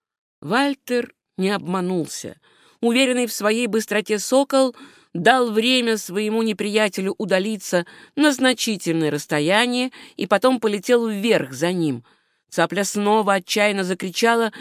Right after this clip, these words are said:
и стала опять подниматься выше. Через минуту обе птицы были так высоко,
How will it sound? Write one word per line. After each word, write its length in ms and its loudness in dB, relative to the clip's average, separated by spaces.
и 80 -4
стала 440 2
опять 440 2
подниматься 640 0
выше. 540 -2
Через 300 0
минуту 560 2
обе 300 2
птицы 460 -4
были 360 0
так 280 2
высоко, 600 2